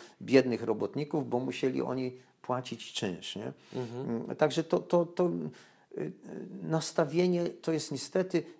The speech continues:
Speaker 1: historyczne nastawienie do, do ludzi biznesu. A wracając do tego jeszcze, mm, że, mm, przy tej, w, w czasie transformacji w Polsce, mm, dostali ludzie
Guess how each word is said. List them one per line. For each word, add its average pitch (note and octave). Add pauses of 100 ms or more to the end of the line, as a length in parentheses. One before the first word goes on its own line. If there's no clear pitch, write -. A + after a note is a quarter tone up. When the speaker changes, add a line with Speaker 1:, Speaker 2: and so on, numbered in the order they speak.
Speaker 1:
historyczne D3+
nastawienie B2+
do, A2 (340)
do A2
ludzi G#2+
biznesu. G2
A B2+
wracając C#3
do C#3
tego C#3
jeszcze, C3+ (800)
mm, A#2 (300)
że, A#2+ (540)
mm, -
przy -
tej, B2
w, -
w -
czasie D3
transformacji A#2
w -
Polsce, G#2 (580)
mm, G2+ (640)
dostali C3
ludzie B2